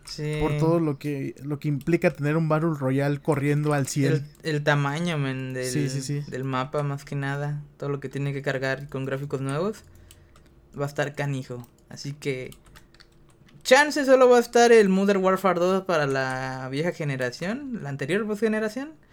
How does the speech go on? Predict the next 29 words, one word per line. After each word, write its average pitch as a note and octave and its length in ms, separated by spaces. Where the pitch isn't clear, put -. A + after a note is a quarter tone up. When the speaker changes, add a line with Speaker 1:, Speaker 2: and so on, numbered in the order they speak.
Speaker 1:
Pero E3 160
igual F#3+ 600
nos D#3+ 160
van F3 140
a F#3 40
entregar, D3 540
si D3+ 140
es D3 140
que D#3 100
sí D3 140
lo D#3 120
sacan, D#3+ 680
los C3 120
graficazos C#3+ 560
acá C#3 240
como C#3+ 220
lo B2 120
fue. C3+ 380
¿Te C3+ 60
acuerdas D#3+ 280
cuando D3 240
fue D#3+ 120
Black D#3+ 260
Ops E3+ 160
tres? E3+ 320
Ya C#3+ 160
el D#3+ 120
último D3+ 440
de... B2+ 400